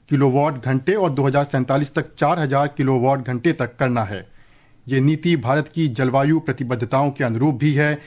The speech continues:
जिसमें दो हज़ार तीस तक उत्सर्जन तीव्रता में पैंतालीस प्रतिशत की कमी शामिल है। ये नीति दो हज़ार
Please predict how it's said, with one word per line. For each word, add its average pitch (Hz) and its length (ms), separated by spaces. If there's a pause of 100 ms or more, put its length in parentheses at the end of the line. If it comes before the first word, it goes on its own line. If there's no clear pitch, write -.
(160)
जिसमें 135 320
दो 135 100
हज़ार 139 280 (100)
तीस 170 260
तक 170 200 (300)
उत्सर्जन 160 560
तीव्रता 147 440
में 156 140
पैंतालीस 147 500
प्रतिशत 135 460
की 143 80
कमी 123 300
शामिल 127 320
है। 101 240 (640)
ये 135 100
नीति 156 420
दो 139 180
हज़ार 143 240